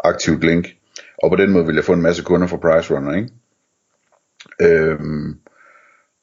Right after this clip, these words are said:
og så, så, så er der jo, og,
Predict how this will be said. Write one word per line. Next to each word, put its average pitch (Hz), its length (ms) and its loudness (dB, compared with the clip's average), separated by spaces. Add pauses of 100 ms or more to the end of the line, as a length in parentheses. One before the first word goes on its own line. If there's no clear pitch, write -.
og 90 100 2
så, 95 340 2 (600)
så, - 240 0
så 101 180 -2
er 95 100 4
der 90 80 4
jo, 82 120 4 (800)
og, 92 100 0